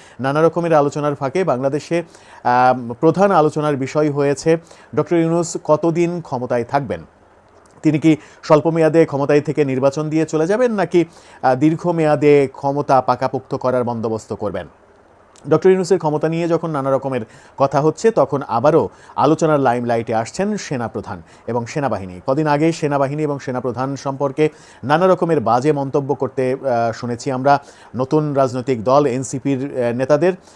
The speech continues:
আম, এবি পার্টির সাধারণ সম্পাদক খুবই বাজে মন্তব্য করেছিলেন। সেই সূত্র ধরে হাসনাত আবদুল্লাহ, এবি পার্টির, আহ, ফুয়াদ, আহ, ব্যারিস্টার ফুয়াদ, এই দুজন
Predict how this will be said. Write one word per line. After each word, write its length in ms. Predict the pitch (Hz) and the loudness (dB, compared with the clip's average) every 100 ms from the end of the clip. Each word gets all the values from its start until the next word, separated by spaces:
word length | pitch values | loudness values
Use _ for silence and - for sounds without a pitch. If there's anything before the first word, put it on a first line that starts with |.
| - - | -20 -4
আম, 520 | 120 127 131 127 131 135 | 4 6 6 4 0 2
এবি 200 | 139 151 | 2 4
পার্টির 340 | 165 156 151 | 6 4 4
সাধারণ 320 | 139 151 151 151 | 0 0 0 0
সম্পাদক 440 | 151 147 147 156 | -4 0 0 0
খুবই 200 | 147 151 | -2 0
বাজে 240 | 139 135 | 2 2
মন্তব্য 340 | 147 147 151 143 | 0 -2 -4 -2
করেছিলেন। 460 | 147 147 - 151 | 0 -2 -2 -4
সেই 200 | 156 139 | -2 -6
সূত্র 300 | 131 135 147 | -6 -6 -4
ধরে 280 | 139 139 151 147 - - - | -2 2 0 0 -14 -20 -6
হাসনাত 300 | 117 - 139 | -4 -4 0
আবদুল্লাহ, 360 | 127 123 139 143 | 0 2 4 4
এবি 140 | 127 | 4
পার্টির, 480 | 127 123 135 131 139 | 0 0 -2 -2 -2
আহ, 340 | 120 120 117 | 0 2 2
ফুয়াদ, 460 | 113 127 131 135 131 | -2 0 2 2 -4
আহ, 200 | 160 120 | -4 -2
ব্যারিস্টার 340 | 117 117 135 | -2 -4 -4
ফুয়াদ, 380 | 120 139 147 147 | -4 0 2 2
এই 180 | 139 120 | -2 -6
দুজন 380 | 117 127 151 | -4 -4 -4